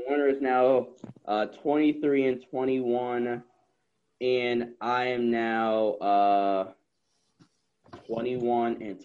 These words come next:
twenty-three. Uh, I need to go, need to go weak. I need to go weak. All right, Warner, you ready?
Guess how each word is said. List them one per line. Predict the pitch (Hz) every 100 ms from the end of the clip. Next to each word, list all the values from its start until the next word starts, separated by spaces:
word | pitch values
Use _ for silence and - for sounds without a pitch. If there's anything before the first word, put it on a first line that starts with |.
| -
twenty-three. | 104 107 107 104 104 - - _ _ _ - 92 82 73 71 _ _ - 101
Uh, | 101 101 95
I | 87 _ 110
need | 110
to | 98
go, | 101 95 _ _ _ _ _ _ _ _ _ _ -
need | 107 104
to | 110
go | 101
weak. | 92 80 - _ _ _ - _ - - _
I | -
need | 95 95
to | 95
go | 87
weak. | 82 73 - _ _ _ _ - _ _ _ _ -
All | 135
right, | 143 139
Warner, | 127 123
you | 123 127
ready? | 131 139 135